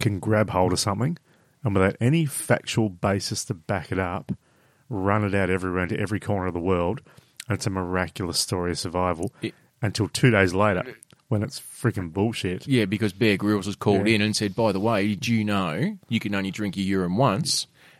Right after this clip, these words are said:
Speaker 2: And they'll go, "How do you know that?" "I heard it on the South Road Boys."
Speaker 1: And they're
Speaker 2: <laughs>
Speaker 1: suddenly going, "Wait a minute then. Vlad's obviously full of it."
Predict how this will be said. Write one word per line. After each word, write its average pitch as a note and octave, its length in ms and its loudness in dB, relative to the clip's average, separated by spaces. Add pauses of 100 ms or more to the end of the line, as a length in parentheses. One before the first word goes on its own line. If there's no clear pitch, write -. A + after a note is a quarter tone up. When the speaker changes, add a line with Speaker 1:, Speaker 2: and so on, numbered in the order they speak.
(160)
Speaker 2:
And G2+ 300 0
they'll G2 140 0
go, G2 160 2
"How A#2 180 4
do G#2+ 80 2
you D3+ 160 8
know G2+ 180 4
that?" G2 200 2 (100)
"I E2 40 -12
heard F#2 180 -4
it F2 40 -4
on F2+ 120 -2
the F2 40 -6
South - 260 -4
Road F2 180 -6
Boys." - 240 -4
Speaker 1:
And G#2+ 140 2
they're G#2 180 8
Speaker 2:
<laughs> - 0 -
Speaker 1:
suddenly G#2+ 320 8
going, G2+ 400 6
"Wait A2+ 300 6
a C#3 40 6
minute G2+ 240 4
then. A2 240 4 (500)
Vlad's G#2 520 4
obviously G2 340 4
full F2+ 220 2
of G2+ 80 2
it." E3+ 120 2